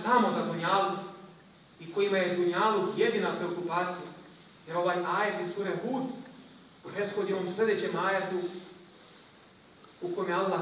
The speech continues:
kaže: „Ulaike allazine lejse lahum fil ahireti ilan, ilan nar.” Ti i takvi koji rade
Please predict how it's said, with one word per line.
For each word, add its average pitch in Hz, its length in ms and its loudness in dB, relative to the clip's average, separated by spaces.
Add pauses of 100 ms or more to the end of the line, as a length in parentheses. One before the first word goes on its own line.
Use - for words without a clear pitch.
kaže: 185 480 2 (540)
„Ulaike 208 640 4
allazine 196 840 4
lejse 185 540 4
lahum 180 360 2 (200)
fil 196 200 4 (180)
ahireti 208 720 4
ilan, 202 640 2 (100)
ilan 220 260 2 (120)
nar.” 208 400 6 (1500)
Ti 370 180 4
i - 400 10
takvi 262 480 6 (100)
koji 208 180 4
rade 214 480 6